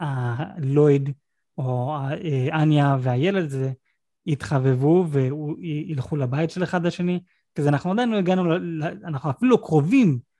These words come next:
לשלב של לויד יכול לבוא ולהגיד, "אני קרוב ל-, ל-, ל-,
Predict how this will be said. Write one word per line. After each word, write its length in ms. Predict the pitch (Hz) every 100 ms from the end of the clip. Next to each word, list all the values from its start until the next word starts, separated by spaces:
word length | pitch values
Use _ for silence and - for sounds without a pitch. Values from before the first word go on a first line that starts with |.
| _ _ -
לשלב 520 | 160 131 165 147 143
של 180 | - 143
לויד 300 | 147 175 156
יכול 260 | 151 160 147
לבוא 240 | 139 143
ולהגיד, 560 | 139 139 135 143 143 135 _ _ _ _ _ _ _ _ _ _ 180
"אני 220 | 151 131 -
קרוב 540 | 151 139 139 156 139
ל-, 760 | 180 - _ _ _ _ 175 139 - -
ל-, 420 | 170 143 160 151
ל-, 460 | 135 156 151 147